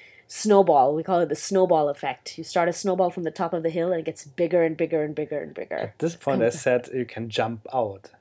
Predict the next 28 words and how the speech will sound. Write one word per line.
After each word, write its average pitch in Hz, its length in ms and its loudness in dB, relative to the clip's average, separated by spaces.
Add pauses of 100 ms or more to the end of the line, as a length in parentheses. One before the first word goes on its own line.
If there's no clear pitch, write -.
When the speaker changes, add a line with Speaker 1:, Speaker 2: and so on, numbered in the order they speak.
Speaker 1:
Right. - 540 4
Speaker 2:
That, 123 180 0
Speaker 1:
That's 170 260 2
Speaker 2:
that, - 40 -6
Speaker 1:
right. 185 200 10
Speaker 2:
that's 190 180 6
one, 170 100 -6
Speaker 1:
It, - 20 -8
Speaker 2:
yeah. 202 80 8
Speaker 1:
if 190 180 4
you, 196 240 0
if 190 180 4
you're 180 280 -2
too 269 200 0
late, 190 380 4
you 175 60 -4
can't 208 400 0
jump 151 260 0
out. 131 260 0
Speaker 2:
Yeah. 131 140 2
Speaker 1:
But - 180 -10
you 185 100 -4
can 170 200 0
jump 185 240 2
out 160 240 2 (320)
if 190 180 0
you're 175 120 2
mindful 170 1080 0